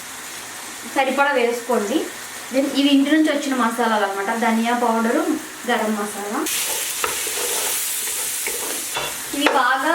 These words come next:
గోల్డ్ కలర్ వచ్చే వరకు వేగాలి ఆనియన్స్. అప్పుడు త-, దాని తర్వాత మీరు అల్లం వెల్లుల్లి పేస్ట్ వేయండి, ముందే వేసేసుకోకండి. ఈలోపు గోంగూర అయిపోతూ ఉంటుంది, చెప్పా కదా. చూడండి గోంగూర ఎంత అయిపోయిందో, కొంచెం అయిపోద్ది,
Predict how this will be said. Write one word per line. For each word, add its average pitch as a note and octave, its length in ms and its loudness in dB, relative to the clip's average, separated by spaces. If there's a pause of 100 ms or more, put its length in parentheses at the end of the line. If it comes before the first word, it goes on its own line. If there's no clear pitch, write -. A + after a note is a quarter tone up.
(140)
గోల్డ్ C4 320 4
కలర్ B3+ 260 4
వచ్చే C4+ 260 -2
వరకు C4 240 0 (100)
వేగాలి A#3 460 0 (760)
ఆనియన్స్. B3+ 420 0 (100)
అప్పుడు D4+ 320 0
త-, - 120 -2 (160)
దాని C#4 260 4
తర్వాత C#4 380 0
మీరు F#4 160 4
అల్లం B3+ 220 2
వెల్లుల్లి A#3+ 340 2
పేస్ట్ G#3 320 -2
వేయండి, G3+ 300 -2 (140)
ముందే C4 320 2
వేసేసుకోకండి. A3+ 800 -2 (720)
ఈలోపు C#4 220 2 (100)
గోంగూర C#4+ 380 4
అయిపోతూ C4+ 280 2 (100)
ఉంటుంది, A3+ 260 -2
చెప్పా B3 280 0
కదా. A3 140 0 (1700)
చూడండి D#4+ 400 2
గోంగూర C#4+ 400 2
ఎంత B3+ 200 -4
అయిపోయిందో, A#3 360 -2 (100)
కొంచెం C#4 400 0
అయిపోద్ది, A#3+ 500 -4